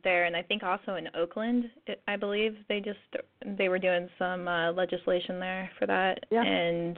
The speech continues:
Speaker 1: um, yeah, there's some random cities throughout the, I think maybe a place in Canada too, that just legalized.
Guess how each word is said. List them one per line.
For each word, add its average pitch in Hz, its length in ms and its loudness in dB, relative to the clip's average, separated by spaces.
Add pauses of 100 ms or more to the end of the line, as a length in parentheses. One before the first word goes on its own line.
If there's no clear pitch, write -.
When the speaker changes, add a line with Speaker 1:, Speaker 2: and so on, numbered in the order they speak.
Speaker 1:
um, 185 160 4 (500)
yeah, 214 200 4
there's 202 240 -2
some 208 240 -4
random 196 420 0
cities 185 360 -2
throughout 170 320 0
the, 170 360 0 (920)
I 196 80 2
think 208 200 -2 (160)
maybe 190 300 0
a 175 40 2
place 180 260 0
in 180 80 -6
Canada 185 520 -2
too, 190 280 0 (640)
that 208 180 -8
just 190 160 -6 (160)
legalized. 190 600 0